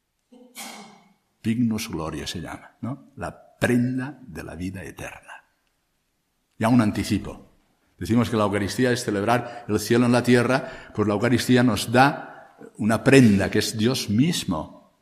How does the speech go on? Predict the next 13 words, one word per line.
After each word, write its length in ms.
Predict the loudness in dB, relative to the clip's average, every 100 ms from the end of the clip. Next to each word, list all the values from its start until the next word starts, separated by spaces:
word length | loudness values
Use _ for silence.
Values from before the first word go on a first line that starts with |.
| _ -10
en 260 | -6 -4 -2
la 80 | 0
humanidad 440 | 0 0 0 0
de 120 | 0
Cristo 500 | 0 -2 -2 -4 -4
ya 220 | -2 -4
resucitado, 880 | -4 -6 -6 -6 -4 -2 -4 -8 -10
que 100 | -12
se 140 | -8 -6
hace 160 | -4
presente 440 | -6 -4 -4 -2 -4
en 120 | -4
nosotros 500 | -2 -2 -2 -4